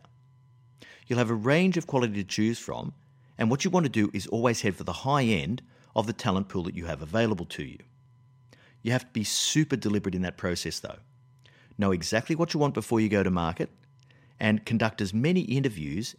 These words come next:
as you need to. If you think you want to talk to someone four times, you talk to them four times, so that you can ask all the questions you need to ask to do your due diligence. Reference checking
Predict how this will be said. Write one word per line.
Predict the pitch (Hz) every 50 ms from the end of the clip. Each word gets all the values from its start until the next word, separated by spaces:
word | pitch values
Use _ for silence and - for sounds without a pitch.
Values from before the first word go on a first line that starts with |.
| - -
as | 101 101 95 95
you | 95 92
need | 92 92 92 92 92
to. | - - - - - _ _ _ _ _ -
If | 101 95 139
you | 156
think | 160 - 185 180 -
you | 156
want | 143 143 135
to | -
talk | - 131 113 -
to | -
someone | 104 - 120 107 104 101 98
four | - - 120 107 95 92
times, | - 113 101 73 78 104 - 120
you | 143
talk | - - 151 143 -
to |
them | - 117
four | 110 - 117 107 101
times, | - - 110 98 76 69 - - - - - - -
so | - 107
that | 98
you | 95
can | - 98 98
ask | 95 95 - - -
all | 98 110 135
the | 151
questions | - - 147 139 - 143 - -
you | 123
need | 123 123 120
to | - 98
ask | 90 87 87 92 - - - - _ - - -
to | - 107
do | 95 98
your | 92 87 85
due | 85 78 85 82 73
diligence. | 73 104 98 92 80 - 67 - - - - - _ _ _ _ _ _ _ _ _ _ _ - - - _ - - _ _ -
Reference | 95 98 131 160 160 - 175 160
checking | - - - 90 - - 71 104 156